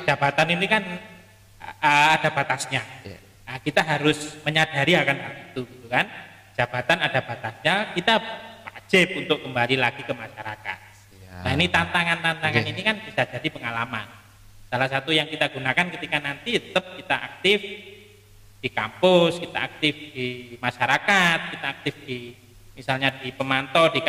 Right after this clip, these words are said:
Speaker 1: I P P lagi. Nah, ini jaringannya ini masih tetap ada. Nah, itulah yang kita perlu maintenance bahasanya sekarang
Speaker 2: Nah.
Speaker 1: itu kan.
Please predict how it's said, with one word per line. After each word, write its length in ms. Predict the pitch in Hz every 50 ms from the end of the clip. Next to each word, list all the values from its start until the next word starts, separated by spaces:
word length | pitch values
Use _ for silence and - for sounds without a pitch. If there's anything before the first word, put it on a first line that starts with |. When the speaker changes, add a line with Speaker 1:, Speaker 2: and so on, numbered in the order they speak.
| 131
Speaker 1:
I 60 | 139 139
P 60 | - 131 -
P 100 | - 139
lagi. 400 | 131 120 110 - - - 180 220 262 - - - - - - - - - -
Nah, 80 | 127 127
ini 160 | 143 208 233 -
jaringannya 580 | - 147 135 139 160 170 170 185 214 214 208 226
ini 60 | 233
masih 240 | 208 196 175 - 175
tetap 240 | - 175 - - -
ada. 400 | - - - - - - - 123 - - - - - - - -
Nah, 200 | - 135 127 123 117 - - -
itulah 240 | - - 202 208 190
yang 240 | 180 180 175 170
kita 280 | 160 160 175 160 156 156 - - - - - - - - - -
perlu 240 | - 151 165 175
maintenance 560 | 160 165 156 156 151 - 156 143 139 127 - -
bahasanya 360 | 127 123 - 135 131 143 147
sekarang 360 | - - - 165 165 147 139 135
Speaker 2:
Nah. 40 | -
Speaker 1:
itu 100 | - 135
kan. 160 | - - 220